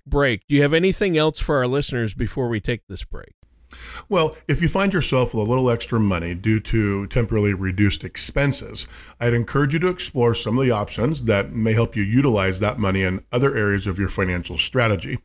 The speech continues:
Speaker 2: I'd also like to encourage our listeners to visit our website, Tony, at jones financial talk dot com, or simply call our office directly at five four one,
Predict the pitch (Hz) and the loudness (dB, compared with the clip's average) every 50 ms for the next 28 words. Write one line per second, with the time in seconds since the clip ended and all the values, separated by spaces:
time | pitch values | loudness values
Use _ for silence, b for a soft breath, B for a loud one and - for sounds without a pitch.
0 | B B B B B B B B B B B 120 127 143 160 - 170 156 143 123 | B B B B B B B B B B B -2 0 0 0 0 0 0 0 0
1 | - 127 120 117 107 113 117 113 107 113 101 98 101 120 131 - - 117 98 95 | 0 0 -2 -2 0 0 -2 0 0 0 0 0 2 2 2 2 0 0 -2 -2
2 | 87 - 110 98 110 104 101 101 98 92 92 98 123 143 139 117 - - 104 95 | -2 -2 0 2 2 2 2 2 0 0 0 0 0 0 0 0 0 0 0 -2
3 | - - - 101 87 80 80 82 - - - - 101 110 101 104 120 117 127 139 | -2 0 0 0 0 0 -2 -4 -4 -4 -4 -4 -4 -4 -2 -2 0 0 0 0
4 | 147 151 139 - - 123 113 110 113 113 107 - 101 92 - 110 104 101 - - | 0 -2 -4 -4 -2 0 0 2 2 0 0 -2 -4 -4 0 0 0 0 0 -2
5 | - 104 104 - - - 113 85 82 90 135 - B B B B B B B B | -2 -2 -2 -2 -2 -2 -2 0 0 -2 -4 -4 B B B B B B B B
6 | B - 156 135 - - 185 190 - 180 147 - - - 151 147 151 151 151 - | B 0 2 2 2 0 -2 0 0 -2 -2 -2 -4 -4 -2 0 2 2 2 0
7 | 127 131 - - 123 113 - - 117 107 92 87 - - 95 95 - - - - | 0 0 0 0 0 0 0 0 0 0 0 -2 -2 0 0 0 0 -2 -4 -2
8 | 120 110 117 123 117 - - 131 117 107 101 98 110 143 147 117 98 90 90 | 0 2 2 2 0 0 0 0 0 0 2 2 2 2 2 2 0 -2 -4